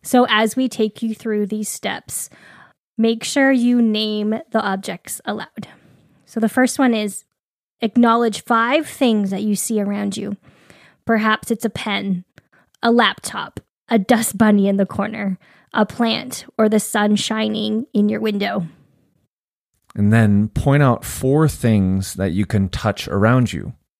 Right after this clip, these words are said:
Speaker 2: Maybe it's that fuzzy blanket or that hard-covered book,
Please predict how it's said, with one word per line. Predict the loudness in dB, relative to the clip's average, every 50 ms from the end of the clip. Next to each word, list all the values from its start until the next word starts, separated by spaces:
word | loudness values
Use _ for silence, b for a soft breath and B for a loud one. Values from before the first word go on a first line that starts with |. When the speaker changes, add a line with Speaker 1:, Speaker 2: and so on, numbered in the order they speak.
| _ _ _
Speaker 2:
Maybe | 0 2 2 2
it's | 2 0 2
that | 2 0 0 2
fuzzy | 0 0 2 4 2 2
blanket | 2 2 2 2 2 2 2 0 -2 -4 -4 -6
or | -6 -4 -4 -4 -4 -6 -6 B B B B B B B _
that | 2 2 4 2
hard-covered | 0 0 2 2 4 2 2 -2 -6 -4 0 0 2 2 2 2 2 0 0 0
book, | 0 0 0 -2 -4 -10